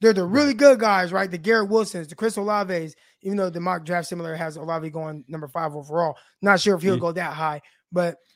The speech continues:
Speaker 1: the, the, the Williams, the, the Londons, the Treylon Burks. I mean, there's gonna be some, it, from picks fifteen to fifty, loaded with receivers. And if you're a team that is in need of a receiver,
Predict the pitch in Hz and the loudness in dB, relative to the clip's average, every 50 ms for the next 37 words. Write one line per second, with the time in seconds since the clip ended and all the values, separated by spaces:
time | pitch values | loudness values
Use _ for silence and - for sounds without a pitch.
0 | _ _ _ - 190 190 190 - 196 190 202 196 180 175 180 180 208 202 233 254 | _ _ _ -6 -6 -6 -6 -4 -2 -2 0 0 -2 -2 -4 -4 -2 0 2 4
1 | 240 226 220 214 202 190 175 165 160 156 147 156 180 175 175 - 175 196 202 208 | 4 4 4 2 0 -2 -4 -4 -8 -8 -6 -4 -2 -2 -2 -2 -2 -2 0 0
2 | 226 233 240 226 208 196 190 175 156 160 139 - - 233 226 220 214 202 170 202 | 0 -2 -2 -4 -4 -6 -8 -8 -10 -12 -8 -4 -2 0 0 2 0 0 0 -2
3 | 220 208 170 - - 180 185 175 156 - _ _ _ _ 190 226 262 254 202 220 | -2 -2 -4 -6 -10 -10 -8 -10 -10 -12 _ _ _ _ 4 4 4 4 2 0
4 | 233 220 202 180 214 220 196 208 - 160 147 - _ _ - 202 196 202 - _ | -2 0 -2 -2 -2 -4 -4 -6 -8 -14 -16 -20 _ _ -6 -6 -6 -6 -10 _
5 | - - 233 226 208 196 185 - _ _ _ - 247 247 - - - 320 370 403 | -6 -2 -2 0 0 -2 -4 -8 _ _ _ -6 -6 -6 -6 -6 -6 -6 -6 -4
6 | 403 - 302 294 294 285 277 269 262 254 _ _ _ _ _ _ _ _ _ _ | -4 -4 -2 -2 -2 -2 -2 -4 -6 -8 _ _ _ _ _ _ _ _ _ _
7 | _ - 190 165 - - 277 269 240 - - - 151 123 - _ _ _ _ _ | _ -10 -10 -8 -6 -2 0 0 0 0 -4 -12 -20 -20 -20 _ _ _ _ _
8 | _ _ _ - 170 175 185 196 214 208 208 202 202 196 180 160 147 156 180 170 | _ _ _ -8 -6 -4 -2 0 2 4 4 4 4 2 2 -2 -8 -10 -12 -12
9 | - - 170 156 - 190 180 165 143 139 135 143 165 165 151 196 214 240 240 226 | -12 -12 -14 -12 -10 -8 -8 -8 -10 -12 -14 -12 -12 -10 -8 -2 0 2 2 2
10 | - 240 233 233 226 208 214 _ _ _ _ - 190 180 175 160 170 170 170 180 | 0 -2 -2 -2 -2 -4 -8 _ _ _ _ -4 -4 -4 -4 -6 -8 -6 -4 -4
11 | 208 240 240 214 175 170 220 233 233 226 226 220 - 240 233 214 226 214 | -2 -2 -2 -2 -2 -2 -2 -2 -2 -2 -6 -6 -4 -4 -4 -4 -4 -4